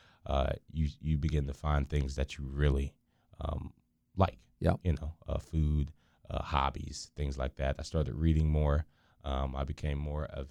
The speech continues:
Speaker 1: a cinematography kinda movie fanatic.
Speaker 2: Yeah.
Speaker 1: And I'm definitely one of those
Speaker 2: <laughs>
Speaker 1: now. Um, uh, you know, I, I discovered the passion for helping others and, uh, being in the community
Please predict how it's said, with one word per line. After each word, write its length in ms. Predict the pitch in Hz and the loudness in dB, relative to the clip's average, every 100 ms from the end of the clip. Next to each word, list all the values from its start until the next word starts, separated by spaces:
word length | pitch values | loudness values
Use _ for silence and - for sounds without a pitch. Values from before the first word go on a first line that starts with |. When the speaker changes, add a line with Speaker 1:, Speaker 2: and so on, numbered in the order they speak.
| - | -8
Speaker 1:
a 320 | 69 69 69 | -4 -2 -2
cinematography 1500 | 67 - 80 76 69 - _ - - 78 76 71 - 76 73 | -4 -4 -2 -2 -2 -6 _ -6 2 2 2 -2 -4 -2 -2
kinda 180 | 80 76 | -2 -2
movie 340 | 73 73 78 76 | -2 0 0 0
fanatic. 560 | - 73 73 73 - _ | -2 0 2 2 -2 _
Speaker 2:
Yeah. 260 | 87 82 90 | 2 6 6
Speaker 1:
And 100 | 76 | 6
I'm 120 | 73 | 4
definitely 380 | 76 73 - 76 | 2 0 0 -2
one 160 | 69 | 0
of 80 | 73 | 0
those 260 | 76 76 107 | 2 6 8
Speaker 2:
<laughs> 0 | |
Speaker 1:
now. 480 | 92 78 76 78 - _ _ - - - | 8 6 4 2 -2 _ _ -20 -12 0
Um, 480 | 82 71 69 71 - - - | 4 4 2 -2 -6 -8 -4
uh, 260 | 71 73 - - _ _ - | -2 -2 -4 -10 _ _ 2
you 120 | 104 | 4
know, 200 | 78 90 | 4 2
I, 200 | 95 90 | 0 0
I 40 | 82 | 0
discovered 300 | 73 90 73 | -2 -2 -2
the 60 | 76 | 0
passion 380 | 78 78 - 78 | 2 2 0 -4
for 120 | 73 | 0
helping 320 | 78 - 73 | 0 2 0
others 400 | 73 71 73 - 71 | 0 0 -4 -6 -10
and, 120 | 71 | -8
uh, 120 | 71 73 | -8 -4
being 220 | 80 78 | 0 0
in 100 | 73 | 0
the 80 | 73 | -4
community 580 | 78 76 73 71 71 | -2 0 2 2 -2